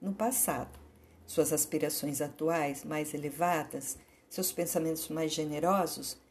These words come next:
traduzir-se-ão em atos no futuro. Assim,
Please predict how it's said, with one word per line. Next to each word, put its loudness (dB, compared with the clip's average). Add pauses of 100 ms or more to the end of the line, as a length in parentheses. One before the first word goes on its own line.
(260)
traduzir-se-ão 4
em 4
atos -2
no -2
futuro. -2 (680)
Assim, 0